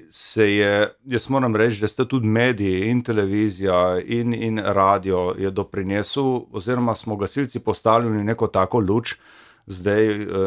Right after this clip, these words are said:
nek renome se nam je dvignil z vsemi temi posredovanji, žal, ne. Eh, zrasel je na teh posredovanjih in tudi otroci se zdaj, eh,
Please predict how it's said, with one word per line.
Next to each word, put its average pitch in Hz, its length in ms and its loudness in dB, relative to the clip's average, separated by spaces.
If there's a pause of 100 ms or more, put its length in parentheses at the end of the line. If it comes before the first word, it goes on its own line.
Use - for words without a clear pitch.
nek 104 260 -4
renome 101 420 0
se 117 160 -6
nam 104 120 0
je 92 60 0
dvignil 101 360 0
z 95 80 -12
vsemi 98 320 -2
temi 98 220 0
posredovanji, 90 760 -2
žal, 82 220 -12 (100)
ne. 92 140 -4 (460)
Eh, 101 200 0 (840)
zrasel 127 460 4
je 110 40 0
na 110 60 -2
teh 113 160 -2
posredovanjih 104 720 0
in 110 80 -2
tudi 143 200 -2
otroci 120 720 -2
se 131 180 -4
zdaj, 107 440 2
eh, - 80 -6